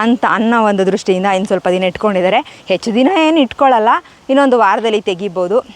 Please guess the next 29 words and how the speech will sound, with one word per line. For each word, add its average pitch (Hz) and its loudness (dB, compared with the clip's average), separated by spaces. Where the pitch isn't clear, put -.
ನೀವು 196 -6
ನೋಡ್ತಾ 220 -2
ಇದ್ದೀರಾ, 202 0
ಕ್ರಾಲಲ್ಲೇ 196 2
ಇದ್ದಾನೆ. 180 -4
ಮಳೆ 254 2
ಏನೂ 269 0
ಇಲ್ಲ, 214 0
ಈಗ 196 0
ಕಮ್ಮಿ 208 -4
ಆಗಿದೆ. 202 -2
ಒಂದೊಂದು 180 -4
ಸರಿ 262 2
ಮಳೆ 262 2
ಬರ್ತಾ 254 2
ಇದೆ. 208 -2
ಮಾವುತರ 220 2
ಜೊತೆ 196 0
ಯಾವ 190 2
ರೀತಿ 180 -4
ಅಂತ 175 -8
ಹೊಂದ್ಕೊಂಡಿದ್ದಾನೆ 185 -4
ಅಂತ. 170 -6
ಈಗ 302 2
ಪಕ್ಕದಲ್ಲಿ 330 0
ಯಾರೂ 233 2
ಇಲ್ಲ 180 -4
ಮಾತಾಡ್ಸೋಕ್ಕೆ 247 -2
ಅವನಿಗೆ. 175 -4